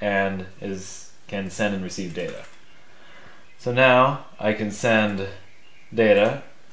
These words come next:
Right now the program is set so that if I send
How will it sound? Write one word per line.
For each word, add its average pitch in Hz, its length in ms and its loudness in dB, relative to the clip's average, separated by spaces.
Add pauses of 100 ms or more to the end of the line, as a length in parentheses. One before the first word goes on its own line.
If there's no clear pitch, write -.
(220)
Right 117 200 2
now 123 360 8
the 107 180 2
program 107 540 6
is 92 100 -2
set 110 400 6
so 98 120 -8
that 92 180 2
if 92 120 -4
I 85 360 -2 (120)
send 107 600 0